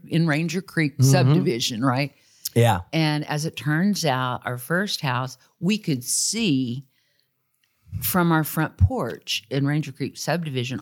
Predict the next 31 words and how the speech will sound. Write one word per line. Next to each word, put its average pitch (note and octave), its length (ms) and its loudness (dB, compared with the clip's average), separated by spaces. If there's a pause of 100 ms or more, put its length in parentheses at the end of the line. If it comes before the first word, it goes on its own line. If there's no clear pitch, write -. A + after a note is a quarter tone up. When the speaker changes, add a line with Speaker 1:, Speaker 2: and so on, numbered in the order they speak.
Speaker 1:
on D#3 220 2
Ranger C#3+ 320 0
Creek - 360 -10
Road. C3 280 0
It C3+ 60 6
Speaker 2:
Yep. A2+ 80 8
Speaker 1:
was C3 140 0
a C3 40 -2
nineteen C#3+ 480 0
ten C3 260 -2
farmhouse B2+ 600 -4
that - 140 -10
hadn't B2+ 320 -2
been B2 220 -6
lived A#2 320 -6
in F2+ 200 -8
since - 380 -6
the - 100 -10
fifties. - 560 -16 (100)
Speaker 2:
Oh, A#2+ 120 6
wow. F#2+ 580 -4
Speaker 1:
And E3 120 4
so D#3 280 -2
we D3 140 -6
bought D3+ 380 -2
that C#3+ 580 -2
and B2 520 -4 (460)
just - 440 -6 (100)
started, C3 800 -4 (340)
you C3 140 0
know, C3 400 -4